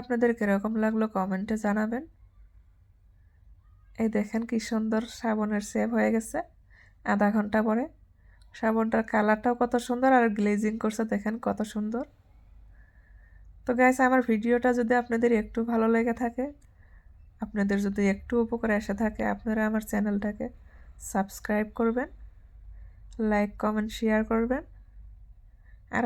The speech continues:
আপনারা যারা আমার Facebook পেজ থেকে দেখছেন, তারা আমার Facebook পেজটা ফলো করবেন প্লিজ। এ দেখেন গাইস, চারটা শেপের সাবান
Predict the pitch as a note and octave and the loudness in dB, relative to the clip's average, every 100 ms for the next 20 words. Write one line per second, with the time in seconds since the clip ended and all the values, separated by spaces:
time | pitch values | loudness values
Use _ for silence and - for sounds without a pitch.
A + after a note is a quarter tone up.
0 | A#3+ B3 B3 A#3+ A#3+ B3 B3 A#3+ A#3+ G#3+ | 0 2 2 4 4 4 2 -2 0 0
1 | A3 A3 A3 A3+ A#3 A#3 A3+ A#3 A#3 C4+ | 0 -4 0 -2 -2 -2 0 0 -2 -4
2 | C4+ A3+ G#3 G#3 G#3 G#3 G3+ A3 A3+ G#3 | -2 0 0 0 -2 -2 0 0 -2 -4
3 | G#3 G#3+ - A3+ A#3 - - - - - | -4 -4 -6 -8 -8 -16 -20 -16 -14 -10
4 | - G#3 G3+ G3+ A3 A3 A3+ A3+ C4 - | -2 0 2 0 -2 -2 -2 -2 -2 -4
5 | - - - - - - - - - - | -18 -20 -20 -20 -20 -20 -20 -20 -20 -20
6 | - - - - G#3+ G#3 G#3 A3 A3 A3 | -20 -20 -18 -8 -4 -2 -2 -2 0 0
7 | C4+ - - - A#3 A#3 A#3 A#3 A#3 A#3 | -2 -6 -10 -4 -4 -2 -4 0 0 0
8 | A3 - A3 A3 | 0 0 0 0